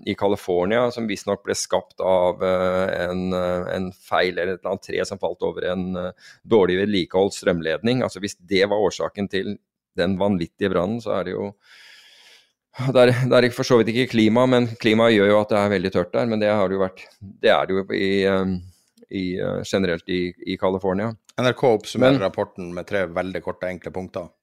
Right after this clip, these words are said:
Speaker 2: Hetebølgene
Speaker 1: Kom igjen.
Speaker 2: blir sterkere, regnskyllene
Speaker 1: Mm.
Speaker 2: vil bli mer intense, organ-, orkanene blir kraftigere. Så mitt for-, mitt åpenbare spørsmål da er jo knyttet til finans, igjen, at det her toucher jo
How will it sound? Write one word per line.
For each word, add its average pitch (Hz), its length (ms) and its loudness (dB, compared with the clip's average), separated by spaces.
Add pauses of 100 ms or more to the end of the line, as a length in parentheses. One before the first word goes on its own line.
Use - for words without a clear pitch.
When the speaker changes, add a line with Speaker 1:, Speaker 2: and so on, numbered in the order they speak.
(140)
Speaker 2:
Hetebølgene 110 560 -2
Speaker 1:
Kom 117 80 0
igjen. 117 80 -2
Speaker 2:
blir 127 60 -8
sterkere, 123 380 -2 (520)
regnskyllene 110 560 2
Speaker 1:
Mm. 90 60 -4
Speaker 2:
vil 92 180 -6
bli 92 160 -4
mer 92 160 -4
intense, 117 460 -6 (420)
organ-, 98 380 -2 (100)
orkanene 92 480 -2
blir 85 160 -12
kraftigere. 87 460 -10 (420)
Så 120 80 -6
mitt 123 160 0
for-, 113 240 4
mitt 107 80 0
åpenbare 107 320 0
spørsmål 98 400 -4
da 87 120 0
er 87 100 -2
jo 85 80 -10
knyttet 85 240 -8
til 80 80 -14
finans, 107 340 -2
igjen, 90 160 -12
at 85 60 -12
det 90 80 -2
her 90 260 -4
toucher 107 300 -6
jo 82 80 -4